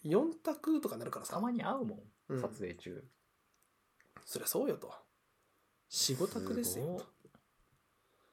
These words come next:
Speaker 1: なんですよ。
Speaker 2: チョコクロ五十円やって。
Speaker 1: そう。しかもさ、<laughs> 今日この日にめがけて、なんかよくわかんないイベントとかもやっぱりやんのよ。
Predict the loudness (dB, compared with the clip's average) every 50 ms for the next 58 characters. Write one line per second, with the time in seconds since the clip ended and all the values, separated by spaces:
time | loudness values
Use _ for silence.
0 | _ -20 _ _ _ _ _ _ _ -4 -4 -2 0 0 -2 -2 -4 -8 -12 -12
1 | -16 -20 -20 _ _ _ _ _ _ _ _ _ _ _ _ _ _ _ _ _
2 | _ _ _ _ _ _ _ _ -20 -20 -12 -12 -12 -10 -8 -8 -8 -8 -8 -8
3 | -10 -10 -8 -10 -10 -10 -10 -12 -14 -18 -14 -6 -4 -4 -4 -4 -8 _ -12 -8
4 | -6 -6 -6 -6 -8 -12 -12 -14 -12 -8 4 4 8 8 8 8 6 2 -2 -4
5 | -4 -8 -10 -6 4 6 6 6 6 2 2 2 4 4 4 4 6 6 6 4
6 | 4 2 0 0 0 0 -2 -8 -10 2 4 4 4 4 2 0 -2 -2 -2 -2
7 | 0 0 0 0 2 0 -2 -2 0 0 0 2 2 0 -2 -4 -8 -8 2 4
8 | 4 4 4 0 -2 -2 -4 -4 -4 -10 2 4 4 6 6 6 4 4 0 -2
9 | -6 -10